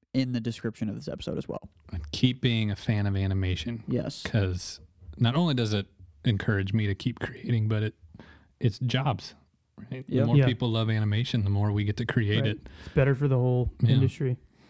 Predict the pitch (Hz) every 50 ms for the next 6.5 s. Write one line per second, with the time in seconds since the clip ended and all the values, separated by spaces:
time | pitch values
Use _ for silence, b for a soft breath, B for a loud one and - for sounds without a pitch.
0 | b b b b - 156 151 123 113 113 117 117 113 110 - - 120 110 - 123
1 | 113 110 110 107 107 101 - - - - - _ - 104 - - 120 113 107 107
2 | 110 113 113 113 - - - - - 123 107 101 98 101 113 117 107 101 98 101
3 | - _ - 110 107 101 - - 120 - - 113 110 113 - - _ _ _ _
4 | _ _ _ _ _ _ - 170 160 160 160 165 180 202 214 196 160 175 165 143
5 | 160 156 156 156 156 147 - - - - 143 139 139 139 139 151 160 143 139 143
6 | 143 139 143 143 143 135 127 131 -